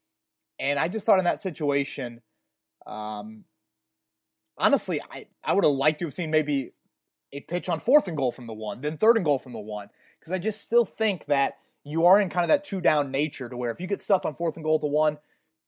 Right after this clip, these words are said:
running it, or third and goal at the one, running it up the middle, you still obviously have, you know, a very manageable situation to go for it on fourth down. If you run that pitch, you run the risk for what happened. And you are seeing on that play,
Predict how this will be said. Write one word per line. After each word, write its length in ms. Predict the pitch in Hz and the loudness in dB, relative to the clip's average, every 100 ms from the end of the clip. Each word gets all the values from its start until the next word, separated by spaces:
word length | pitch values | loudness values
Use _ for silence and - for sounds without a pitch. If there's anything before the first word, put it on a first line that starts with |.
| _ | _
running 360 | 143 151 170 160 | 0 4 4 4
it, 200 | 165 - - | 0 -4 -2
or 160 | 139 | -2
third 200 | 131 180 | 2 -2
and 100 | 160 | 2
goal 100 | 156 | 2
at 60 | 151 | 2
the 60 | 143 | 4
one, 240 | 147 143 | 2 4
running 240 | 143 151 | 4 4
it 40 | 143 | 4
up 140 | 131 | 0
the 80 | 127 | -2
middle, 360 | 160 160 135 _ _ _ | 0 0 0 _ _ _
you 260 | 139 185 175 | -4 -4 -4
still 280 | - 190 | 0 4
obviously 380 | 156 151 147 139 | 4 4 0 -2
have, 380 | 139 143 135 127 | 0 2 2 0
you 80 | 127 | -2
know, 100 | 117 | -2
a 60 | |
very 260 | 127 131 123 | 2 0 2
manageable 400 | 123 131 127 120 | -2 -2 -4 -10
situation 580 | - 135 123 120 120 113 | -8 -10 -4 -4 -4 -10
to 60 | |
go 140 | 113 135 | -6 -6
for 240 | - 123 | -2 -2
it 20 | |
on 80 | 113 | -2
fourth 220 | - 117 | -4 -6
down. 260 | 143 143 131 _ _ | 0 -2 -2 _ _
If 120 | 147 196 | -6 2
you 120 | 233 | 4
run 120 | 202 | 6
that 180 | 156 - | 4 4
pitch, 420 | 240 196 - - _ _ _ | 2 2 -2 -14 _ _ _
you 200 | 147 196 | -4 -2
run 200 | 170 196 | 4 6
the 80 | 196 | 6
risk 360 | 220 214 - - | 4 4 0 -4
for 160 | 190 | 0
what 180 | 170 160 | 2 2
happened. 360 | 165 226 - _ _ _ _ _ _ _ _ _ | 2 -6 -6 _ _ _ _ _ _ _ _ _
And 160 | 165 165 | -10 -6
you 180 | 208 240 | 0 0
are 120 | 226 | 0
seeing 380 | - 226 190 131 | -4 -4 -2 -4
on 100 | 135 | -2
that 180 | 151 - | -2 0
play, 420 | 165 135 110 | 2 2 2